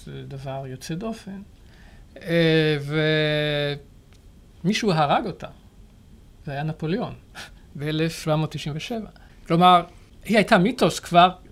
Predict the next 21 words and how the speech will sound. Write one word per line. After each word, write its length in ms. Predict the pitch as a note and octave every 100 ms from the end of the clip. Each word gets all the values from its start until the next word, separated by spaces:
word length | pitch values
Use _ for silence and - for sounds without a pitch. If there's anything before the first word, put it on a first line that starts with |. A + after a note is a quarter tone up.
| - -
אז, 280 | F#3+ A3 -
כשהיא 320 | - D#3 D#3
התקיימה, 500 | E3+ - D3+ E3+ G#3+ C3+
והיא 240 | C#3 E3
גם 260 | D#3 D3 C#3
דאגה 600 | C3 B2+ C#3+ F3+ G3 E3
לפתח 540 | C#3 - C3 B3 B3+
את 100 | F3+
המיתוס 400 | B2+ B2 - -
הזה, 240 | B2+ B2 B2
כמובן. 440 | C3+ C3+ C#3 E3 F#3 - - - - - - - - -
והיא 240 | D#3+ C#3 G3
הייתה 300 | E3+ - G3+
המיתוס 460 | F#3 E3+ - B3+
של 220 | - G3+ F3
ה-, 180 | E3
של 240 | - F#3+ D#3
ה-, 60 |
של 180 | D#3 F#3+
המדינה 380 | D#3+ D3+ C#3 C#3
המושלמת, 800 | C#3 D3+ - A3 B3 - -